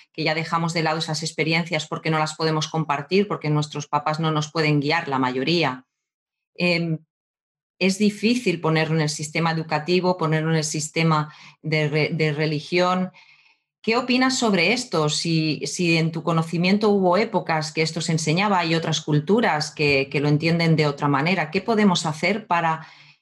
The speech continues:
vivir mejor este camino y no ver la muerte como un fin?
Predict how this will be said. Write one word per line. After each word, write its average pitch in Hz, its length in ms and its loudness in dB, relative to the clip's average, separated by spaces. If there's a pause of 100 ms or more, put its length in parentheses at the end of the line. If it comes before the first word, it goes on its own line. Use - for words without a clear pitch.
vivir 180 380 2
mejor 202 340 2
este 185 260 0
camino 196 720 2 (260)
y 180 100 2
no 185 120 4
ver 196 160 0
la 190 140 2
muerte 190 340 0
como 185 220 4
un 165 160 2
fin? 165 420 2